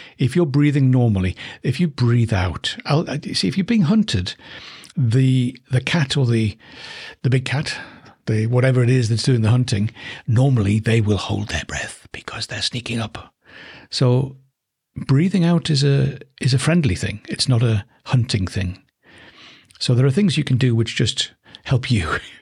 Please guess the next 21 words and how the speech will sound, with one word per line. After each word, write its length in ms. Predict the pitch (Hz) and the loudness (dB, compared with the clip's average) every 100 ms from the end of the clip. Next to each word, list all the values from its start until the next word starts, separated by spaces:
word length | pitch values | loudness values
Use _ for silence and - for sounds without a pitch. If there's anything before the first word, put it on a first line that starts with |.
| - - | -18 -12
<laughs> 440 | - - - _ | -12 -12 -14 _
relax 360 | 117 101 - - | 0 0 -2 -4
a 40 | |
bit. 260 | 110 131 - - _ _ - - - | -2 -4 -6 -20 _ _ -20 -20 -4
And 120 | 151 | 2
you 100 | 147 | 2
take 240 | 139 156 147 | 2 0 0
a 40 | |
breath 400 | 113 101 - - | 2 0 -2 -6
in 320 | 196 147 175 156 | 0 2 2 2
and 140 | 185 | 0
you 80 | 196 | 2
take 160 | 160 143 | 2 0
a 60 | |
breath 220 | 120 110 107 | 2 0 2
out. 320 | 120 131 - - _ _ - - - - - - - - _ _ _ _ _ _ _ _ _ - - - - - - - - - _ _ _ _ _ _ _ _ _ _ _ _ _ _ | 2 0 -4 -16 _ _ -20 -20 -20 -18 -16 -16 -18 -20 _ _ _ _ _ _ _ _ _ -14 -10 -10 -12 -14 -18 -20 -20 -20 _ _ _ _ _ _ _ _ _ _ _ _ _ _
And 300 | - 123 120 | 0 2 4
the 100 | 117 | 4
alpacas 420 | 117 110 117 123 117 | 2 2 2 2 2
might 180 | 107 | 0
relax 500 | 113 110 110 - - | 2 0 0 -2 -6